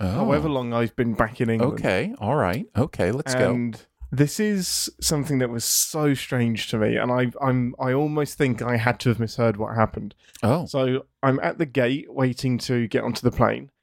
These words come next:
Speaker 2: um, and it's probably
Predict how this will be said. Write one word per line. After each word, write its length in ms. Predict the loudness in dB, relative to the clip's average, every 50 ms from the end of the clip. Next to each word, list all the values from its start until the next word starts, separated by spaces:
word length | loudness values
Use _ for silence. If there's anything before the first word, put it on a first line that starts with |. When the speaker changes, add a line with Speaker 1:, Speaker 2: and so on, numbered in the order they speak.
| _ _ _
Speaker 2:
um, 420 | -6 -2 0 2 2 2 0 -4 -8 -12 _ -4
and 640 | -2 2 2 2 2 2 0 -2 -2 -4 -4 -8 -12 -14 -20 _ _ _ _ _ _ -4
it's 260 | -2 -2 -2 -2 -6
probably 600 | -8 -8 -6 -2 0 0 0 0 -2 -4 -6 -10